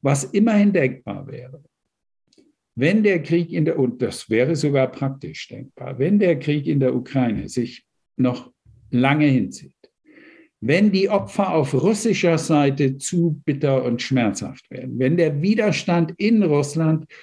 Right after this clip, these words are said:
zu deutlich wird, und in der Bevölkerung gibt es Widerstand, eindeutig. Und wenn dann sozusagen die Gewaltmaschinerie des russischen Militärs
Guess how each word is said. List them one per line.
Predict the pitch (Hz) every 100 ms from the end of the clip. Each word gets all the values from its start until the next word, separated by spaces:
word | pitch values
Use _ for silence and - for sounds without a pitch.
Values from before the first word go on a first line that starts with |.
| _ -
zu | - 202
deutlich | 196 165 131 - -
wird, | 120 -
und | 135 127
in | 151
der | 143 127
Bevölkerung | 120 113 120 131 127
gibt | 208 247 202
es | 165 -
Widerstand, | 131 139 - 135 - _ _ _
eindeutig. | 135 147 160 156 135 - - _ _ _ _ _ - - - _ _ -
Und | 147 131
wenn | 151 202 220 190
dann | 165 170 185 180 175
sozusagen | 156 151 156 147 151 151 143 139 131
die | 123 110
Gewaltmaschinerie | 113 117 165 247 247 175 147 - 165 160 147 147 147
des | 139 135 156
russischen | 151 147 131 131
Militärs | 131 127 117 107 120 127 190 104 - - -